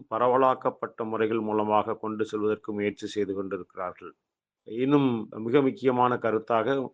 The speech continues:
நமக்கெல்லாம் தெரிந்த ஒன்று, ஐநா சபையினுடைய நீடித்த நிலைத்த வளர்ச்சி இலக்குகள் பதினேழை அடிப்படையாக கொண்டுதான்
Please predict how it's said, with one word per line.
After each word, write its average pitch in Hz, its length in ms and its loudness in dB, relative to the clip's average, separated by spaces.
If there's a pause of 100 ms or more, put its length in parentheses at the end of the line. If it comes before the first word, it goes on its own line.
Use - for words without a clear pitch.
(120)
நமக்கெல்லாம் 113 600 -2
தெரிந்த 113 360 2
ஒன்று, 104 340 0 (480)
ஐநா 135 360 4
சபையினுடைய 120 640 4 (600)
நீடித்த 143 640 2
நிலைத்த 127 520 4
வளர்ச்சி 117 440 2
இலக்குகள் 113 580 0
பதினேழை 131 520 4
அடிப்படையாக 117 560 2
கொண்டுதான் 117 540 2